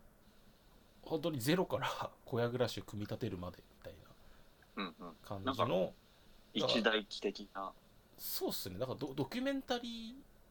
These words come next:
Speaker 1: テイストというか、
Speaker 2: うん、うん。
Speaker 1: なんか、うん、ち-、知恵が詰まってるノウハウ本というよりかは、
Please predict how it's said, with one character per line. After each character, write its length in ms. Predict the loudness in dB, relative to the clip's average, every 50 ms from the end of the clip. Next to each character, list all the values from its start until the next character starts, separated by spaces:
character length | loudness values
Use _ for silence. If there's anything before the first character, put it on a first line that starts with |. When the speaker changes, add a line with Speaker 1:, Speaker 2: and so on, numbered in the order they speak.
| -20 -20 -20 -20 -20 -20 -20 -20 -20 -20 -20 -20 -20 -20 -20 -20 -20 -6
Speaker 1:
テ 140 | -2 0 0
イ 80 | 0
ス 120 | 0 -2 -4
ト 80 | -6
と 120 | -10 -10 -10
い 120 | -12 -12
う 80 | -14 -16
か、 140 | -16 -16 -16 -16 -16 -20 -20 -20 -20 -20 -20 -20 -20 -20 -20 -20 -20 -20 -20 -20 -20 -20 -20 -20 -20 -20 -20 -20 -20 -20 -20 -20 -20 -20 -20 -20 -16 -6 -6
Speaker 2:
う 60 | -6
ん、 100 | -6 -6 -12 -16
う 40 | -18
ん。 100 | -16 -10 -4
Speaker 1:
な 120 | -4 -4
ん 20 | 0
か、 160 | 2 0 0 0 -6 -14 -20 -20 -20 -20 -20 -20 -20 -20 -20 -20 -18 -14 -10
う 20 | -8
ん、 220 | -6 -6 -6 -6
ち-、 180 | -6 -6 -6 -4
知 200 | -2 -2 0 0
恵 100 | 0 0
が 100 | 0 -2
詰 200 | -2 -2 -2 -2
ま 60 | -2
っ 60 | -2 -4 -8 -4 -4
て 80 | -2
る 100 | -2 0
ノ 180 | -2 0 0 0
ウ 20 |
ハ 180 | 0 0 0 0
ウ 100 | 0 0
本 260 | -2 -2 -4 -4 -4
と 140 | -4 -4 -2
い 240 | 0 0 0 0 0
う 20 |
よ 120 | -2 -4 -4
り 100 | -6 -6
か 180 | -8 -4 -2
は、 320 | 0 2 2 2 2 0